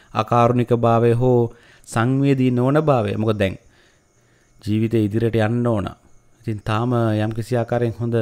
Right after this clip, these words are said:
දෙයක් පේන්නේ නැතුව ගියාම ඔබ පොඩ්ඩක් අර ඕන විදිහකින් මේ දෙක උක්මනින් කරගන්න උත්සාහ කරනවනේ. අනේ ඒක තමයි, ඒක සාධාරණ. නමුත් ඔබ පුළුවන් තරම් උත්සාහ කරන්න ඔබගේ ඒ කාරුණික භාවය, ඔබගේ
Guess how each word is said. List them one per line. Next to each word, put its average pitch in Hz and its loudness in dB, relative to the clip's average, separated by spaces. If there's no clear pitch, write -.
දෙයක් 120 -2
පේන්නේ 123 0
නැතුව 139 0
ගියාම 131 -6
ඔබ 120 0
පොඩ්ඩක් 117 0
අර 113 -4
ඕන 131 2
විදිහකින් 139 -2
මේ 127 2
දෙක 123 0
උක්මනින් 135 -4
කරගන්න 135 2
උත්සාහ 127 0
කරනවනේ. 175 0
අනේ 113 -2
ඒක 117 0
තමයි, 131 2
ඒක 117 0
සාධාරණ. 123 0
නමුත් 147 -2
ඔබ 131 2
පුළුවන් 135 2
තරම් 139 0
උත්සාහ 135 -2
කරන්න 107 -4
ඔබගේ 113 0
ඒ 123 -6
කාරුණික 120 0
භාවය, 117 0
ඔබගේ 120 0